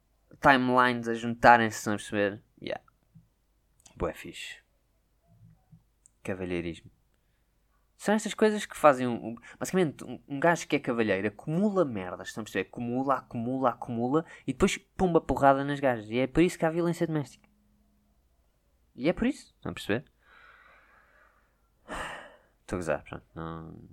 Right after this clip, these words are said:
não se brinca com isto. Eu faço stand-up, faço piadas com cancro, mas violência doméstica não pode ser, porque estamos todos muito aware agora, toda a gente se lembrou que violência doméstica é uma cena. Este ano toda a gente se lembrou,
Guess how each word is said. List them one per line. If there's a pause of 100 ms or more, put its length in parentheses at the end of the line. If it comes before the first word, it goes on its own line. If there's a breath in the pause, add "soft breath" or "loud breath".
(160)
não
se
brinca
com
isto. (840)
Eu
faço
stand-up,
faço
piadas
com
cancro,
mas
violência
doméstica
não
pode
ser,
porque
estamos
todos
muito
aware
agora,
toda
a
gente
se
lembrou
que
violência
doméstica
é
uma
cena. (160 loud breath)
Este
ano
toda
a
gente
se
lembrou,